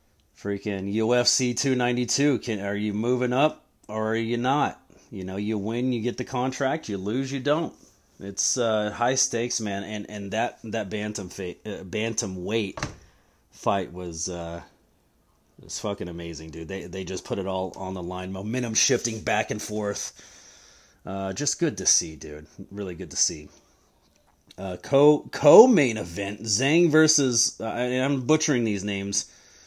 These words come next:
I think they were saying Zhang, possibly, uh, versus Lemo?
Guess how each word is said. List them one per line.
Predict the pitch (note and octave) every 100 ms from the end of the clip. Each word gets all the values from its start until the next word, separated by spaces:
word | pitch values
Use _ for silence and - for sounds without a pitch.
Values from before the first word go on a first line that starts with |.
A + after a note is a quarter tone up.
| - - - _ _ _ _ _ -
I | G#2+
think | C3 C3
they | B2 A2
were | G#2 G2+
saying | - G#2 G2
Zhang, | F2+ G2 G2 G2 G#2+ - _ _
possibly, | - G#2+ G#2+ G2 G2 G#2 G#2 _ _ _ _ _ _ -
uh, | G2 F#2+ F#2
versus | G2+ G#2 - G#2+ G2 G2
Lemo? | G2+ G2+ G2+ A2 B2+ F3 A3